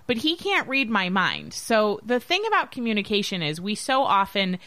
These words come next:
find somebody else wrong for not being able to read our mind. But the truth is, and especially women, I just have to make a call out to the ladies, which is that, like, a lot of women are cranky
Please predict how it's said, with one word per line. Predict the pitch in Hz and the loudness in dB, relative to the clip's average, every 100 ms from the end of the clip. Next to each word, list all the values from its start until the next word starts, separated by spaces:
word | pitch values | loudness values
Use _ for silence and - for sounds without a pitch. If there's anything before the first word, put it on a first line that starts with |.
| - - - | -16 -20 -16
find | - 180 185 196 | 0 0 2 -2
somebody | 185 185 175 165 | -2 -2 -2 0
else | 165 160 - | 0 -2 -6
wrong | 147 143 131 131 202 320 - | 0 4 6 4 0 -6 -6
for | 202 | -2
not | 165 151 - | 0 0 0
being | 170 156 | -2 0
able | 147 143 | -2 -2
to | 160 | -4
read | 143 151 | -4 -2
our | 143 139 | 0 0
mind. | 127 120 180 339 403 - - - - | -2 -2 -2 -4 -8 -16 -20 -20 -4
But | 269 | -2
the | 285 | 0
truth | - 359 | 2 2
is, | 392 330 | 2 2
and | 254 | 2
especially | 247 - 302 - 330 294 | 0 0 0 0 0 0
women, | 208 185 185 190 | 2 2 2 0
I | 175 | 0
just | 175 - | -2 -4
have | 175 - | -4 -4
to | 165 | -4
make | 151 151 | -2 -4
a | 151 | -6
call | - 160 147 | -2 2 2
out | 151 156 - | 2 -2 -6
to | - 165 | -8 -4
the | 147 | -4
ladies, | 143 143 175 311 - - | -4 -2 -2 -4 -6 -8
which | 208 262 | -6 -2
is | 330 294 | -2 -2
that, | 311 | -2
like, | 269 269 - - - - - - - - - - - - - - | 0 0 -2 -18 -20 -20 -20 -20 -20 -20 -20 -20 -20 -20 -16 -2
a | 240 | 4
lot | 240 247 - | 8 8 8
of | 415 | 6
women | 247 233 226 | 4 4 4
are | 190 | 4
cranky | 185 - 135 127 - - | 2 0 -2 -2 -8 -10